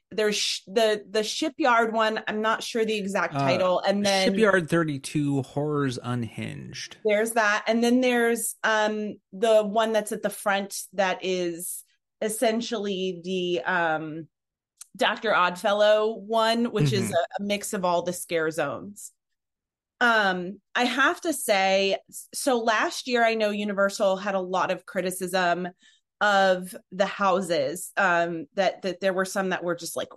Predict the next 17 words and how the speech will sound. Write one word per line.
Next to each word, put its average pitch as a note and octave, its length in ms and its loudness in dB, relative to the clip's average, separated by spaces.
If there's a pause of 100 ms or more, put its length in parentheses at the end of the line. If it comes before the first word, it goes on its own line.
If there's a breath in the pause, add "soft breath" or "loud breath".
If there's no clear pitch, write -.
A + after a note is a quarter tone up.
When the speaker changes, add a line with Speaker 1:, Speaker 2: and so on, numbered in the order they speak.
Speaker 1:
really G3 520 0
lacking E3+ 580 0
last A3 420 0
year, A#3+ 480 0 (360 soft breath)
um, A3+ 260 4
in A#3 160 2
some B3 180 0
people's B3 340 0
opinion. B3 440 2
So A#3+ 120 0
I G#3+ 120 2
think C4+ 240 0
they, D4 340 -2
they G#3+ 120 0
almost, A3+ 300 0
like, A3 160 -2 (120)
overcorrected G3 1300 0